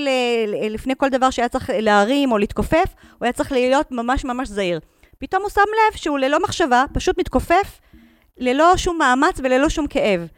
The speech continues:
ולאחר שהוא חווה את השיפור הזה, לאחר ש-, סשן ראשון,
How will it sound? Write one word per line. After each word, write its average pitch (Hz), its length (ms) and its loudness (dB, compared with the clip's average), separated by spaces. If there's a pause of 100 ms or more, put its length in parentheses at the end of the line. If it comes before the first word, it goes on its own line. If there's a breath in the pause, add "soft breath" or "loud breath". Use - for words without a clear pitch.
(420 soft breath)
ולאחר 190 440 -2
שהוא 330 160 0
חווה 311 320 -2
את 330 120 -6
השיפור - 320 -2 (140)
הזה, 254 160 -2
לאחר 285 380 0
ש-, 277 180 -14
סשן 311 340 0
ראשון, 415 380 0